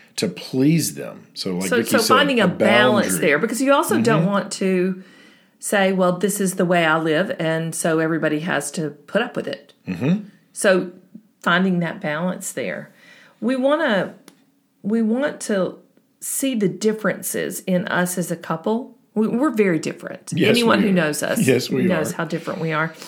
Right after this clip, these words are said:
Speaker 2: And to sort of leverage those differences to an advantage as a couple in our life and our ministry. It's, it's really a mindset that we as a team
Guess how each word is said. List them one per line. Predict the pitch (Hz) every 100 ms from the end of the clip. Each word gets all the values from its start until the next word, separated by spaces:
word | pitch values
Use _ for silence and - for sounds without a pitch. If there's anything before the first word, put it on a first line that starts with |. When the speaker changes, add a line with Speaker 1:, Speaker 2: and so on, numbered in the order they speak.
| - - - - - _ _
Speaker 2:
And | 214 208
to | 202 214 - - 208
sort | 277 269
of | 214
leverage | 202 202 220 302 311 233 185 -
those | 202 185
differences | 196 190 214 185 180 180
to | -
an | 190 175
advantage | 156 170 180 208 214 170 165
as | 165
a | 175
couple | - - 269 - - - - _ _ _ _ _ -
in | 185
our | 175 170
life | 170 175 175
and | 180
our | 165 160
ministry. | 160 160 156 - - 117 190 - - -
It's, | 208 208 - - - _ -
it's | 208 -
really | 320 440 320
a |
mindset | 202 180 185 185 180 - -
that | 151
we | 185 202 226 269
as | 262 240
a |
team | 226 196 160 208 175